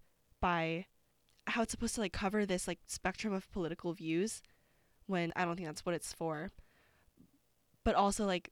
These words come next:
the dissemination of, like, this idea. Because when,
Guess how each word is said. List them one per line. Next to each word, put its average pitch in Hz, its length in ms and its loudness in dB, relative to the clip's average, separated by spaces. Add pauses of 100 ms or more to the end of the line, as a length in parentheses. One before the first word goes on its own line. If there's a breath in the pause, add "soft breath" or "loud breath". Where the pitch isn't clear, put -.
(120)
the 190 120 0
dissemination 185 720 -2
of, 165 200 -4
like, 156 340 -12
this 190 260 -4
idea. 160 460 -2
Because 233 420 0 (400)
when, 190 380 -2